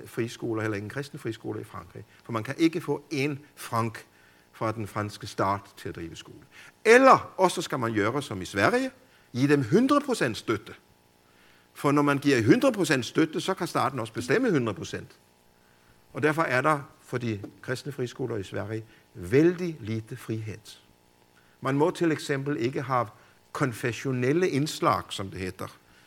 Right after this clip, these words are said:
øh, i den svenske skole. Og det betyder, at al prat om Gud, eller Bibelen, eller det, som har med det at gøre, skal enten ligge før skoletid, eller efter skoletid.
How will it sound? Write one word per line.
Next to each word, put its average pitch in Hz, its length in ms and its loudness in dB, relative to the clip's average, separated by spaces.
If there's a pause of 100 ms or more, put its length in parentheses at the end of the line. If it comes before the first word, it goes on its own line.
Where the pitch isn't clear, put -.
(220)
øh, 92 400 0
i 110 100 -6
den 95 240 -4 (120)
svenske 98 600 -8
skole. 92 440 -6 (420)
Og 107 80 -10
det 110 80 -4
betyder, 120 320 -4
at - 60 0 (100)
al 165 320 4 (400)
prat 117 320 0 (140)
om 92 180 -8
Gud, 151 460 -4 (640)
eller 107 240 -2
Bibelen, 147 640 -2
eller 104 140 -6
det, 110 140 -6
som 117 140 -10
har 104 120 -8
med 90 120 -6
det 139 120 0
at 156 120 0
gøre, 120 340 2 (200)
skal - 260 -4
enten 147 320 -4
ligge 90 220 -4
før 175 300 2
skoletid, 170 600 -2 (320)
eller 113 160 -4 (200)
efter 151 260 2
skoletid. 95 560 -6